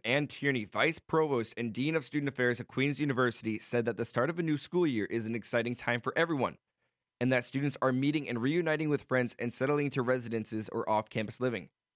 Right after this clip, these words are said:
These are important transitions, and the university wants its students to have fun, but be mindful of safe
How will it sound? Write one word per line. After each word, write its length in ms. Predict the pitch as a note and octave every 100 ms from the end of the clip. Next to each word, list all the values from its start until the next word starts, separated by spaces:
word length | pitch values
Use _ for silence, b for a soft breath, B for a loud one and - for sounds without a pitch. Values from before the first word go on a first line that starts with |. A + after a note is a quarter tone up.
| _ _ _ _ _
These 180 | C#3 D3
are 60 | E3
important 440 | D#3 - D#3+ G3
transitions, 680 | - F3+ D3+ D#3+ C#3 B2 A#2
and 100 | A#2
the 60 |
university 640 | A#2+ C#3+ D3 D#3 C#3 D3
wants 320 | C#3+ C3 D3+ D3+
its 100 | C3+
students 300 | D3 C#3+ B2+
to 100 | B2+
have 240 | A2+ A2+
fun, 420 | - A#2 A2 E2+ - _
but 180 | G#2+ G2+
be 100 | A2
mindful 580 | A2 G#2 A#2 A#2 B2 B2 -
of 180 | G#2+ G2+
safe 380 | - - C#3